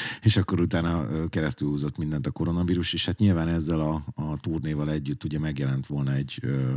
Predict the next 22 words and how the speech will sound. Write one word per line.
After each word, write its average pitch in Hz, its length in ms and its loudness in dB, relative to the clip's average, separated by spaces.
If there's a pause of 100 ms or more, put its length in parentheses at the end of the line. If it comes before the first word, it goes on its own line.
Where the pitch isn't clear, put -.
(120)
best - 300 -4
of 71 100 -4
kiadvány, 95 580 4 (1120)
ö, 87 460 2 (200)
és - 180 -2
hát 95 200 2
ugye, 90 360 2
mm, 69 40 -4 (920)
nyilván 87 280 4
miután 85 260 -2
azt 90 140 0
se - 100 -6
tudtuk, 73 340 -10
hogy - 120 -4
hogyan 78 320 6
lehet 69 240 0
értékesíteni, 78 1080 -4
koncerten 78 540 -4
nem 87 200 4
tudtuk 98 300 -2
volna 78 260 0
árusítani, 73 800 -2